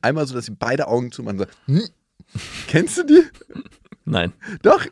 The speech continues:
Speaker 1: das gibt's
Speaker 2: nicht.
Speaker 1: ja. Oder auch Leute, wenn sie dir die Hand geben, dass sie so extrem einmal blinzeln. Das ist so wie so eine singuläre motorische Tickstörung. Also so ganz merkwürdig, so, so wie so ein Zitteraal, der gerade so einen Stromschlag kriegt. So.
Speaker 2: Hab ich noch
Speaker 1: Hast
Speaker 2: nicht
Speaker 1: du wirklich noch nie
Speaker 2: bewusst,
Speaker 1: erlebt?
Speaker 2: nee.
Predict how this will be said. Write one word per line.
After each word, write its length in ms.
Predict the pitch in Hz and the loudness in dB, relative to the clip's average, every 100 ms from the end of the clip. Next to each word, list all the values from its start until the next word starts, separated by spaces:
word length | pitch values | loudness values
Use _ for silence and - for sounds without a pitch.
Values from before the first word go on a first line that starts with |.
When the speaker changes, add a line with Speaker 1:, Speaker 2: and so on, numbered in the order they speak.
| 359 | 2
Speaker 1:
das 180 | 190 - | 2 2
gibt's 160 | 226 - | 2 4
Speaker 2:
nicht. 0 | |
Speaker 1:
ja. 60 | |
Oder 160 | 175 175 | 4 4
auch 120 | 151 - | 2 0
Leute, 460 | 135 147 196 156 | 4 4 4 2
wenn 100 | 143 | 0
sie 120 | 139 135 | 2 0
dir 100 | 131 | 2
die 140 | 123 | 4
Hand 260 | 135 208 202 | 4 4 0
geben, 160 | 123 | 0
dass 120 | 120 | 0
sie 60 | 127 | 2
so 60 | 123 | -2
extrem 400 | 120 - 147 160 | -2 0 2 2
einmal 240 | 123 143 120 | 2 2 2
blinzeln. 460 | 143 160 113 101 | 2 0 -2 2
Das 140 | 107 113 | 2 2
ist 60 | |
so 140 | 123 127 | -2 -2
wie 60 | |
so 100 | 131 | -2
eine 140 | 131 117 | 0 0
singuläre 380 | 135 131 120 120 | -2 -2 -2 0
motorische 440 | 117 139 123 113 | -2 -2 -4 -6
Tickstörung. 520 | 101 - - 107 104 | -6 -8 -6 -4 -2
Also 140 | 95 107 | -2 -2
so 60 | |
ganz 280 | 104 143 151 | 0 -2 -2
merkwürdig, 420 | 117 131 135 120 | -2 -2 -2 -4
so, 80 | 117 - 392 359 370 247 - - - _ _ - - | -6 -8 -12 -12 -14 -18 -18 -20 -20 _ _ -20 -10
so 140 | 120 | 0
wie 80 | 160 | 2
so 80 | 156 | 2
ein 80 | 135 | 2
Zitteraal, 440 | 185 180 - 113 | 2 2 2 4
der 100 | 113 | 4
gerade 160 | 107 120 | 2 -6
so 80 | 127 | -6
einen 40 | |
Stromschlag 540 | - 143 156 - 95 - | -6 -2 -2 0 -4 -4
kriegt. 200 | 110 233 | -8 -8
So. 80 | - 214 - 226 - 170 175 | -10 -10 -10 -12 -14 -14 -14
Speaker 2:
Hab 160 | - 110 | -10 -8
ich 200 | 104 87 | -8 -4
noch 200 | 104 101 92 | -2 -2 2
Speaker 1:
Hast 180 | 143 - | 2 4
Speaker 2:
nicht 20 | |
Speaker 1:
du 80 | 175 | 4
wirklich 200 | 294 220 | 4 4
noch 140 | 185 | 4
nie 140 | 151 202 | 4 2
Speaker 2:
bewusst, 400 | 220 247 233 370 | 2 2 2 0
Speaker 1:
erlebt? 100 | 214 | -2
Speaker 2:
nee. 280 | 101 98 | -2 -2